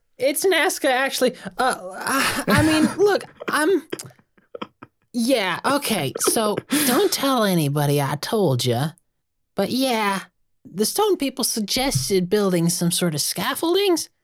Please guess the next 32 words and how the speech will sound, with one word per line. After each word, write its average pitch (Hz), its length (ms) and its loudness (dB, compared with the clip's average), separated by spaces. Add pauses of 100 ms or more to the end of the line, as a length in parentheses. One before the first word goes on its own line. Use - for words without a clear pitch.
(280)
but 202 140 -2
I 453 200 4
figured 233 360 0
out 202 220 -2
how 214 180 -2
to 196 80 2
do 220 260 2
this 160 260 0
with 175 140 0
the 147 100 0
wood 202 300 2
and 143 160 0
everything. 123 540 -6 (420)
Yeah, 277 360 -2
it 330 180 0
was 392 160 4
pretty 330 440 0
much 233 320 0
my 208 360 0
idea 175 440 2
to 170 240 -2
make 190 340 0
these 143 260 -2
roofs. 180 520 -2 (580)
But 254 120 -4
I'm 440 220 -4
not 392 180 0
allowed 330 540 2
to - 120 -8
tell 311 300 2
anybody 233 480 0
that 214 260 -8